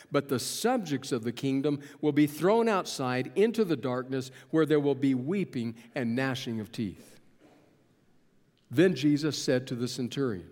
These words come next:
"Go, let it be done just as you believed it would." And his servant was healed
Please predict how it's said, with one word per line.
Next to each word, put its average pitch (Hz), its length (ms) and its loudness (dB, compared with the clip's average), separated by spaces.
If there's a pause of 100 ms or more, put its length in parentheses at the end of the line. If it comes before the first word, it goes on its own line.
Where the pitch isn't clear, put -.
(1200)
"Go, 92 340 2 (1120)
let 202 360 4
it 233 200 0
be 196 160 0
done 139 500 -2
just 175 500 -2
as 139 220 -4
you 156 120 -4
believed 147 580 -2
it 131 140 -6
would." 104 340 -8 (1700)
And 135 160 4
his 139 180 2
servant 127 480 2
was 123 220 -4
healed 117 600 -2